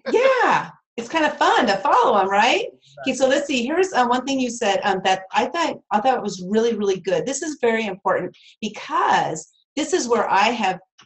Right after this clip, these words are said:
Speaker 2: totally fallen short. Um, I actually hired a videographer twice, two different videographers to do some work with me. And I got there, and the first question that wasn't asked, and I, and I realized later how important this was,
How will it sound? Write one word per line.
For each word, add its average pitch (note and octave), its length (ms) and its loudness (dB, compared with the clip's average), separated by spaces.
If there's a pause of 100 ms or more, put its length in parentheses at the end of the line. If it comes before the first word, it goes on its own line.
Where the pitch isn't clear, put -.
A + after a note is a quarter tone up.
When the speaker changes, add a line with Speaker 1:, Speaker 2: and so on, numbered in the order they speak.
(240)
Speaker 2:
totally D4+ 400 -2
fallen F3+ 300 0
short. E3+ 560 -4
Um, F3 260 0
I G3+ 120 2
actually A#3 260 -2
hired G3 280 -2
a F#3+ 40 -10
videographer F#3 840 -2 (400)
twice, F#3 340 0
two B3+ 120 -6
different A3+ 260 -2
videographers F3 680 -4
to E3+ 40 -10
do E3 140 -8
some F3 180 -10
work D#3+ 240 -8
with F3 140 -10
me. E3 280 -6 (300)
And A3 100 0
I A3 60 2
got G3+ 320 -2
there, A#3+ 380 -2
and F#3 240 -2 (180)
the G3+ 160 -8
first B3+ 280 0
question C#4+ 320 -2
that F#3+ 140 -2
wasn't D#4 460 0
asked, - 640 -4 (380)
and A3 280 2
I, G#3 360 0
and G3 120 0
I F#3+ 220 2
realized A3+ 400 4
later F#3 340 0
how F3+ 180 -2
important E3+ 440 -2
this E3 220 -6
was, D3+ 200 0